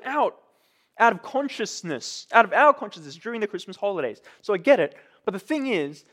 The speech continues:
Jesus is the reason for the season, it's only k-, kind of partly true. See, it's not that Jesus is the reason for the season. It's our personal fractured relationship with God.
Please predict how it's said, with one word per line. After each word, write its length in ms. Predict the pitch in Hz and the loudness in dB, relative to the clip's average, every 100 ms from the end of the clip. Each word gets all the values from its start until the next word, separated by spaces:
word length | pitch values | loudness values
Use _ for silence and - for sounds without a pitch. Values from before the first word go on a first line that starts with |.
| _ | _
Jesus 300 | 240 285 254 | -2 -2 -2
is 40 | 214 | 0
the 100 | 214 | 0
reason 320 | 262 247 233 | 0 -2 -6
for 100 | 220 | -4
the 100 | 185 | -4
season, 460 | 269 269 196 175 - | -4 -4 -4 -6 -4
it's 120 | 202 | 0
only 180 | 269 202 | 0 0
k-, 100 | - - | -10 -12
kind 220 | - 247 | -6 -4
of 80 | 175 | 0
partly 320 | - 220 170 | 2 2 2
true. 360 | 151 - 160 113 _ _ _ _ _ _ _ _ _ _ _ _ _ - | -12 -12 -12 -14 _ _ _ _ _ _ _ _ _ _ _ _ _ -6
See, 80 | 247 | -4
it's 100 | 262 | 4
not 140 | 349 | 8
that 180 | 285 180 | 8 6
Jesus 400 | 240 302 320 226 | 0 0 0 -6
is 120 | 208 | -2
the 120 | 202 | 0
reason 340 | 175 180 170 151 | 2 0 -2 -14
for 120 | 151 | -14
the 100 | 120 | -16
season. 440 | - 104 101 117 _ _ _ _ _ _ _ _ _ _ _ _ _ _ _ _ _ _ _ _ - | -14 -18 -18 -20 _ _ _ _ _ _ _ _ _ _ _ _ _ _ _ _ _ _ _ _ -8
It's 180 | 214 208 | -4 4
our 120 | 220 | 4
personal 500 | 220 262 262 - 233 | 4 0 0 -2 -8
fractured 580 | - - 226 233 240 175 | -6 0 0 0 -12 -4
relationship 580 | 180 196 202 196 196 - | 0 2 0 -6 -16 -14
with 180 | 139 - | -12 0
God. 540 | 220 185 123 95 | 4 6 4 0